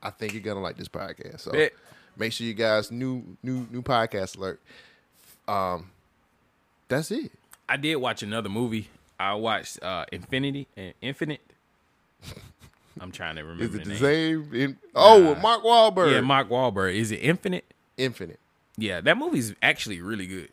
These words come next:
Speaker 1: Mm.
Speaker 2: Like, it's a, it's been a lot of, like, big budget movies going straight to video on demand, and I've been using, like, this bootleg app to watch.
Speaker 1: Mm.
Speaker 2: Like, movies.
Speaker 1: The links, brother.
Speaker 2: I
Speaker 1: The
Speaker 2: think
Speaker 1: links.
Speaker 2: this movie is better than Black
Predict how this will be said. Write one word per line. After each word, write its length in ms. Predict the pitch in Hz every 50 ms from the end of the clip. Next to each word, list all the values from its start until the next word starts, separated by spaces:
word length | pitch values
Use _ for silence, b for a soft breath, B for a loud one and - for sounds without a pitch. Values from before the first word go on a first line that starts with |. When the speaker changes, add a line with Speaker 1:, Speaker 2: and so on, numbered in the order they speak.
| _ -
Speaker 1:
Mm. 280 | 135 151 143 117 90 80 - - - -
Speaker 2:
Like, 300 | - 92 92 92 78 - -
it's 200 | - 214 - -
a, 80 | 220 - -
it's 140 | 226 233
been 140 | 214 233 202
a 80 | 143 113
lot 320 | 104 113 123 117 147 160 143
of, 100 | 131 120
like, 320 | 110 98 98 87 85 90
big 280 | 107 135 131 110 107 104
budget 420 | 117 120 123 113 107 113 - -
movies 580 | 101 104 110 120 123 120 123 123 127 127 120 127
going 280 | 107 113 110 107 101
straight 360 | - - - 113 113 107 -
to 80 | - 98
video 340 | 90 98 107 113 113 110 107
on 140 | 107 104 104
demand, 420 | 101 98 101 107 117 120 127 135 b b b b b -
and 100 | - 98
I've 100 | 101 107
been 140 | 104 104
using, 320 | 104 110 113 107 104 101 92
like, 220 | 90 87 71 67
this 120 | 87 87 82
bootleg 460 | 85 92 107 120 92 107 113 113 104
app 220 | - 120 131 - -
to 80 | - 110
watch. 400 | 107 127 139 143 - - - -
Speaker 1:
Mm. 520 | 120 127 127 127 123 120 113 104 101 95
Speaker 2:
Like, 240 | 95 95 92 90 - - - - - - - - - - b b b b b b b b b b b _
movies. 400 | - - 392 370 269 247 214 180 - - -
Speaker 1:
The 100 | 90 101
links, 460 | 104 110 139 147 135 110 - - -
brother. 320 | - - - 104 104 101 -
Speaker 2:
I 140 | - 196 -
Speaker 1:
The 80 | 92
Speaker 2:
think 120 | 92 98 113
Speaker 1:
links. 480 | 208 220 233 226 214 - - - - -
Speaker 2:
this 280 | 147 151 196 208 - 185
movie 360 | 180 185 190 190 180 190 190
is 100 | 185 170
better 260 | 165 180 180 180 180 180
than 180 | 180 180 180
Black 520 | 170 165 175 175 185 175 147 - _ -